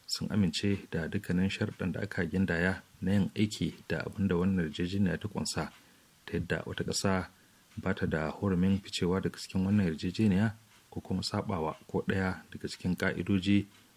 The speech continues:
waɗanda aka rattaba hannu a kansu. Baya ga haka kuma, 'yan majalisar dokokin ƙasar ta Iran sun tabbatar da cewa matuƙar dai dukkanin ɓangarorin wannan yarjejeniya suka yi aiki da abin da aka rattaba hannu a kansa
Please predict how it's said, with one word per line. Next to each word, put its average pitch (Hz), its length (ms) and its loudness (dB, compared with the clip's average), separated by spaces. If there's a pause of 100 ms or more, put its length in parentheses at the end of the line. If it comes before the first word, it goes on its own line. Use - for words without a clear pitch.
waɗanda 80 420 -2
aka - 260 -2
rattaba - 400 -8
hannu 95 340 2 (100)
a - 40 -16
kansu. 82 440 -2 (680)
Baya 123 180 0
ga 135 120 0
haka 123 180 0
kuma, 104 300 2 (200)
'yan 123 120 0
majalisar 107 460 0
dokokin 110 420 -2
ƙasar 107 300 -4
ta 104 260 0
Iran 95 400 2 (100)
sun 107 380 2
tabbatar 107 380 -4
da - 80 -2
cewa 82 420 0 (560)
matuƙar 120 360 -2
dai 127 280 2
dukkanin 101 600 2 (340)
ɓangarorin 107 480 4
wannan 120 220 2
yarjejeniya 92 580 0
suka - 220 -4
yi - 100 -2
aiki 104 320 0
da - 200 -8
abin 104 220 2
da - 80 0
aka - 200 -10
rattaba 80 340 -4
hannu 104 260 2
a - 60 -10
kansa - 400 -2